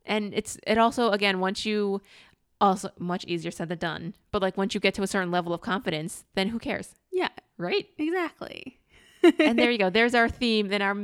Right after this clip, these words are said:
Speaker 1: our, our lesson for the day.
Speaker 2: <laughs> Yeah. You're beautiful, whoever you are. <laughs>
Speaker 1: Except for Mauricio.
Speaker 2: Yeah. <laughs>
Speaker 1: He's the worst.
Speaker 2: Yeah.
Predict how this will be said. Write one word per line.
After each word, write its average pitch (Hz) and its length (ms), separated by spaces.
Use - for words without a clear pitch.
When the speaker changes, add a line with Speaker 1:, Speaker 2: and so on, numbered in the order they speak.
Speaker 1:
our, 196 260
our 190 160
lesson 196 320
for 196 140
the 190 80
day. 180 300
Speaker 2:
<laughs> - 40
Yeah. 240 220
You're 262 180
beautiful, 240 500
whoever 175 340
you 175 160
are. 170 320
<laughs> 254 100
Speaker 1:
Except 294 760
for 202 80
Mauricio. 170 360
Speaker 2:
Yeah. 208 220
<laughs> 302 1500
Speaker 1:
He's 226 220
the 185 100
worst. - 540
Speaker 2:
Yeah. 190 280